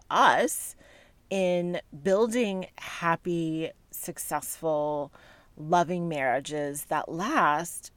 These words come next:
defy our human nature, right? So what I mean by that is that in order to have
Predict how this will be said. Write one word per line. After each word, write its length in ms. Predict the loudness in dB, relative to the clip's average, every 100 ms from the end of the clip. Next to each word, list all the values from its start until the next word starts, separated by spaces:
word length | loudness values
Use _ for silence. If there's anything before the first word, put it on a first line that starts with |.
| _ _ -20 -20 0
defy 1120 | 0 0 -6 -6 -4 0 0 2 0 -4 -8 -14 _ _ _ _
our 180 | 2 2
human 680 | 0 -6 -6 -4 -6 -8 -12 _
nature, 760 | -10 -8 -6 -8 -8 -8 -10 -14 _ _ _ _ _ _ _ _ _ _ _ _
right? 340 | -8 -4 -4 -6 _ -20 -20 -20 -20 -20 _
So 540 | -2 10 10 10 4 -2 _ 0
what 180 | 4
I 100 | 4
mean 380 | 4 4 2 2
by 180 | 4 4
that 420 | 4 2 2 0 -6 -6
is 220 | -4 -2
that 380 | 2 4 2 0 -4
in 140 | -8 -4
order 380 | -2 0 -2 -2
to 280 | -4 -4
have 720 | -6 -6 0 4 4 2 -2